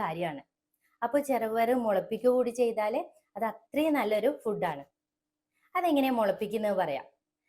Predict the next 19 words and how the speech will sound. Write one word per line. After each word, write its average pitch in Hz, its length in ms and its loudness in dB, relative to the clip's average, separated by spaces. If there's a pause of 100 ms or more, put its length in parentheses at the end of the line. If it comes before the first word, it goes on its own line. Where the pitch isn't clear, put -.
(260)
ചെറുപയർ 226 360 2 (140)
ഒരു 254 100 2 (140)
അഞ്ച് 196 280 -8 (100)
അല്ലെങ്കിൽ 226 340 0
ഒരു 247 80 -2 (160)
ആറ് 247 240 2
മണിക്കൂർ 196 340 -4 (180)
വെള്ളത്തിൽ 214 340 0 (100)
കുതിർക്കുക. 175 460 -4 (1300)
എന്നിട്ടൊരു 233 380 0 (100)
ക്ലീൻ 247 360 2 (100)
ആയ 247 100 2 (140)
ടവലിൽ 214 400 0
കെട്ടി 208 240 0 (160)
ഒരു 262 180 -2
ടിഫിൻ 233 360 -2
ബോക്സിൽ, 190 320 0 (400)
ഈ 247 100 -4
ടിഫിൻ 254 220 -4